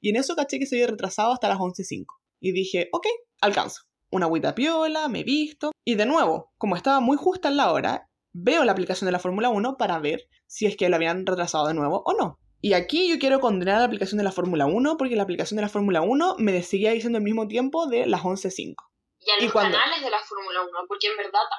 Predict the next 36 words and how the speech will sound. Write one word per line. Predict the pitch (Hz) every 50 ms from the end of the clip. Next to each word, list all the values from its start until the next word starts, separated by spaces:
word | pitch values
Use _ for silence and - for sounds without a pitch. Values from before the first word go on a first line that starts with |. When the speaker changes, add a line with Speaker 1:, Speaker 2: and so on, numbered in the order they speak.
| - 208 208
Speaker 2:
nadie | 208 214 240 269 330 359 370 381 - - -
decía | 277 269 - - - 233 226 240 247 269 - 339 330 -
que, | - 254 240 226 226 214 - - -
como | 208 196 196 185
los | 185 202 -
canales | - 196 190 190 196 208 233 269 277
oficiales | 285 262 - - 208 - - 175 175 190 185
de | 202
la | 202 214
Fórmula | 220 - 226 233 247 254 262 262
uno, | 269 294 370 -
Speaker 1:
Sí. | - - - 233 269 339 415
Speaker 2:
tampoco | - 554 587 539 427 269 208
decían | 170 165 - 190 180 180
que | - 185
se | -
estaba | - - - 180 175 180 180
retrasando. | 175 - 170 - - 214 240 247 185 170 170 _ _ _ -
Speaker 1:
Ya, | 180 175 214 247 349 440 370 233 -
porque | - 196 196 170 - 185
yo | 247 381
miré, | - 508 320 208 170 - - 175
vi | 185 175
en | 156 151
Instagram, | 156 151 147 - - - - - - _ _ _
yo | - 196 190 277 302
vi | 233 214 180 165 156 - - - _ _ _ _
la | - 165 170
aplicación, | 170 180 190 208 226 - - 453 392 - - _ _ _ _
y | - 240
la | 226 214
aplicación | 202 208 214 190 202 196 - - 294 330 320
de | 269 269
hecho | 294 - - 339
me | 247 175 160
dijo, | 226 294 - - 196 151 - - _